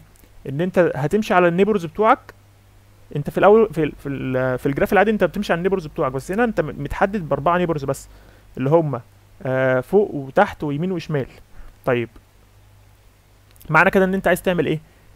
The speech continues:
ان انت عايز، آه، تقول مثلا، خلينا نقول ان انت معاك فانكشن فاليد، لو فاليد ليه ال-، آه، يعني خلينا نقول هنا مثلا بول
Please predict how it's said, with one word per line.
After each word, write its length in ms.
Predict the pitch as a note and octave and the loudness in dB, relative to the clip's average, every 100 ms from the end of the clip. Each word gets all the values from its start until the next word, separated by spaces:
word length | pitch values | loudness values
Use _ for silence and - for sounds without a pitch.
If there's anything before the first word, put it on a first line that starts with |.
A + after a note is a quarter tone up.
| - | -6
ان 120 | C#3+ | -2
انت 180 | F3+ G3+ | -2 0
عايز، 560 | D#3+ F#3+ F#3+ C3+ B2 - | 2 4 2 -2 -8 -2
آه، 240 | C3+ C3+ | 2 2
تقول 300 | C3 - F#3+ | 0 0 0
مثلا، 380 | F#3+ G#3 A3 G#3+ | 2 2 4 2
خلينا 340 | G3+ D#3 F3+ G3+ | 2 0 2 0
نقول 260 | F3+ G3+ | -2 -2
ان 160 | F#3+ F3 | -2 -2
انت 160 | G3 | -4
معاك 280 | F3 D#3 D#3+ | -2 0 0
فانكشن 380 | - G3 - D#3+ | 0 -4 -2 -2
فاليد، 280 | D3 A3 A#3+ - - - - - - - - - | 4 2 2 -10 -20 -20 -20 -20 -20 -20 -16 0
لو 360 | D3 F#3 D#3+ | 4 4 4
فاليد 500 | B2+ F3 G#3+ A3 F#3 - - _ _ _ | 2 4 4 0 -8 -20 -20 _ _ _
ليه 240 | D3 D#3+ C3 - _ _ _ - - - - | 0 0 -2 -10 _ _ _ -20 -20 -20 -8
ال-، 300 | C3+ C3 B2+ B2+ | -4 -2 0 0
آه، 520 | B2+ B2 B2 B2 B2 - _ - _ _ _ _ _ | 0 0 0 -2 -4 -8 _ -20 _ _ _ _ _
يعني 280 | - C3 C3+ | -6 -4 -4
خلينا 200 | C#3+ D3+ | -4 -4
نقول 180 | D#3+ D#3 | -4 -4
هنا 120 | D#3+ | -4
مثلا 380 | D#3+ E3+ F#3 G3+ G3 - _ _ _ _ _ _ _ _ _ - - - _ _ - - _ - _ _ _ - | -4 -6 -6 -6 -10 -20 _ _ _ _ _ _ _ _ _ -20 -20 -20 _ _ -20 -20 _ -20 _ _ _ -16
بول 340 | C#3+ D#3 D#3+ | -10 -8 -8